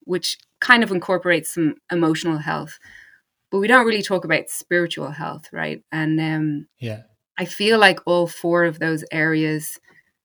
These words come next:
Speaker 1: need to be looked at regularly to, you know, how, how am I doing, you know, and men-, you know, mental health, the logical part of our brains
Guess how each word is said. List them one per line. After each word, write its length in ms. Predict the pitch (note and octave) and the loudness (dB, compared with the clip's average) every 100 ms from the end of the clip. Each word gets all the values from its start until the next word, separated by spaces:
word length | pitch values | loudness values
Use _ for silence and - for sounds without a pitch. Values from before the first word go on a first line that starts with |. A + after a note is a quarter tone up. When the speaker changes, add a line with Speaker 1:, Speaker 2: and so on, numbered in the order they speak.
| _ _ | _ _
Speaker 1:
need 220 | E3+ E3+ E3 | -2 -2 -2
to 120 | - | -4
be 100 | E3 | 0
looked 360 | D#3+ E3 D#3 D3 | 0 -2 -2 0
at 260 | D3 D3+ - - _ _ _ _ _ _ _ _ _ _ _ _ _ _ _ _ _ _ - | 0 -2 -12 -14 _ _ _ _ _ _ _ _ _ _ _ _ _ _ _ _ _ _ -2
regularly 680 | G3 B3+ G#3 E3+ D#3+ D#3 | 2 4 4 4 4 2
to, 240 | D#3 - F3 | 0 -6 -2
you 80 | E3+ | 0
know, 180 | D3 | 0
how, 340 | D3 F#3 G3 G3 | 0 4 4 2
how 200 | - G#3 | 0 0
am 120 | G#3 | 2
I 100 | F3 | 0
doing, 500 | D#3+ F#3 F#3+ E3 D#3 | 0 2 2 4 4
you 120 | D3+ | 4
know, 240 | D#3 D#3+ D#3+ | 2 2 0
and 280 | E3 E3 D#3 - - _ - | 2 2 0 -6 -20 _ -6
men-, 360 | F#3+ G#3+ A#3 - - | 4 6 6 0 -4
you 120 | A3+ | 0
know, 140 | E3+ | 2
mental 340 | E3+ G#3+ A3+ F#3 | 4 2 0 0
health, 380 | F#3+ F3+ F3 _ _ | 0 0 -2 _ _
the 160 | - F#3 | 0 2
logical 500 | F#3 G3+ A3 - E3 | 6 6 4 -2 -4
part 340 | D#3 F3+ E3 - | 0 2 4 2
of 240 | E3 D#3+ | -2 -2
our 140 | D#3+ | -2
brains 540 | D#3 E3+ E3 D#3+ D#3 | 0 2 2 2 0